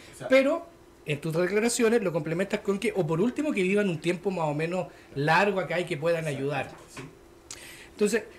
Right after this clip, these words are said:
Speaker 2: lo primero pregunta es que, que nos pueda aclarar eso, porque cuando tú lo dijiste no nombraste esa parte, entonces puede decir, "Ah, no, o sea, él dice que si yo no soy de acá no puedo ayudar".
Speaker 1: No, no, no.
Speaker 2: Y lo
Speaker 1: Yo
Speaker 2: segundo, me gustaría que en tus propuestas tú hablas de,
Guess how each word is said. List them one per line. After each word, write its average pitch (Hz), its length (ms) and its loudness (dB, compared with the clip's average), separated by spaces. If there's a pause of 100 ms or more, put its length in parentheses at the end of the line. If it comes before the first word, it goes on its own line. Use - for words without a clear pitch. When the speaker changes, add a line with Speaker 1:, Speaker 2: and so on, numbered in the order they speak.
Speaker 2:
lo 185 100 -2
primero 233 260 4
pregunta 254 320 2
es 208 440 2
que, 180 160 -6
que 208 160 0
nos 196 160 0
pueda 262 220 6
aclarar 240 340 4
eso, 269 240 2
porque 196 260 0
cuando 180 380 0
tú 233 100 0
lo 240 80 4
dijiste 247 300 0
no 240 80 4
nombraste 214 340 -2
esa 233 160 -2
parte, 233 180 -2
entonces 202 240 0
puede 208 240 4
decir, 202 320 0
"Ah, 175 140 -2
no, 175 200 -4
o 135 180 -10
sea, 120 260 -6 (220)
él 180 200 0
dice 196 280 0
que 180 80 -4
si 180 120 -8
yo 214 160 2
no 220 100 -2
soy 226 120 0
de 220 80 -2
acá 220 140 -2
no 233 100 -2
puedo 226 140 -2
ayudar". 220 420 0
Speaker 1:
No, 139 140 -4
no, 156 80 -4
no. 139 100 -8 (220)
Speaker 2:
Y 196 80 4
lo 214 100 6
Speaker 1:
Yo 214 60 4
Speaker 2:
segundo, 294 500 4
me 240 100 0
gustaría 220 440 0
que 233 160 -2
en 202 80 -2
tus 202 200 -6
propuestas 220 640 -2
tú 226 160 0
hablas 233 540 0
de, 233 260 2